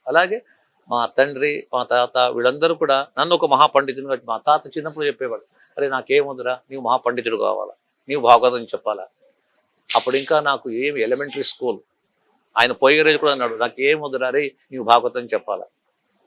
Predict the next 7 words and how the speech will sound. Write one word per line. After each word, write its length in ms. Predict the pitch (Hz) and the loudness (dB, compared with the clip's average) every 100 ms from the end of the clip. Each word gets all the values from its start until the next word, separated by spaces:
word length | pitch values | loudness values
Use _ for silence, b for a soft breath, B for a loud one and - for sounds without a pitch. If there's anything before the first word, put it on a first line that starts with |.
| _ - | _ -8
ఇంకొక 360 | 123 135 117 | -4 -2 2
గంటకు 260 | 135 143 156 | 2 2 2
వెళతాననేటప్పుడు 800 | 143 143 151 143 143 135 131 131 | 4 4 2 0 -4 -4 -4 -2
కూడా 220 | 139 226 - b b | 2 0 0 b b
నీవు 120 | 135 131 | -4 8
భాగవతం 460 | 127 123 117 123 | 8 8 4 -4
చెప్పాలి." 360 | 107 - 95 | -10 -8 -8